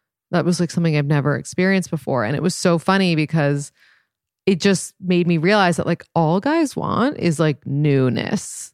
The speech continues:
you know, like, is for you to, like, do something that's, like, makes them be like, "Oh my God, like, I never saw that before," or, like, "I never saw that side of you," or whatever it is.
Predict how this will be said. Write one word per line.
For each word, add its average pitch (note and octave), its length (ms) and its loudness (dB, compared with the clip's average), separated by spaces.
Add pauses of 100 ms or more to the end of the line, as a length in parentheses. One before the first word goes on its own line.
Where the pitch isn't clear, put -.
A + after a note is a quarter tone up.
(120)
you F3+ 160 2
know, D3 300 2
like, F3+ 320 2
is F#3 260 0
for F#3 160 0
you F3+ 240 4
to, F3 160 4
like, D#3 240 0
do F#3+ 180 2
something F3 300 0
that's, D#3 240 0
like, D3 320 -2
makes E3+ 300 0
them E3+ 160 2
be D#3+ 180 0
like, D3+ 280 0
"Oh E3+ 60 -6
my D#3+ 140 -2
God, G#3+ 260 0 (200)
like, - 260 -12
I D#3+ 80 0
never D#3 320 0
saw F3 320 -4
that - 220 -2
before," A2+ 480 0
or, D3+ 60 2
like, D3 140 -2
"I D#3 60 0
never E3 220 0
saw E3 140 -4
that D3+ 140 -4
side F3 220 0
of G3 80 0
you," D#3 80 0
or C3+ 80 -2
whatever C#3+ 320 0
it C#3 80 0
is. A2 260 0